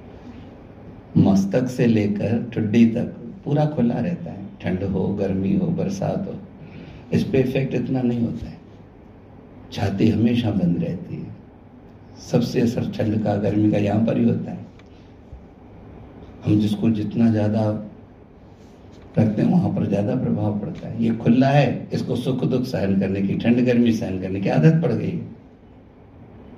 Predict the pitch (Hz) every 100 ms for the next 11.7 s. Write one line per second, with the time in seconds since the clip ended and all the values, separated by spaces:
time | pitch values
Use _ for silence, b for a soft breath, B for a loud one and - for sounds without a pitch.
0 | - - 160 - 139 139 135 139 147 135
1 | - - 101 - - - - - - -
2 | B B B 117 104 101 101 110 117 107
3 | 107 - 104 104 110 110 - 98 113 110
4 | 117 - 110 120 117 101 95 - - -
5 | - - - - B B B B B -
6 | - - - - - - - 127 135 -
7 | - 117 131 139 147 117 117 127 123 123
8 | 117 120 127 - 113 113 113 - 151 -
9 | 135 135 - 123 - - 123 113 113 127
10 | 127 113 113 117 113 117 110 104 98 92
11 | 101 101 107 113 139 131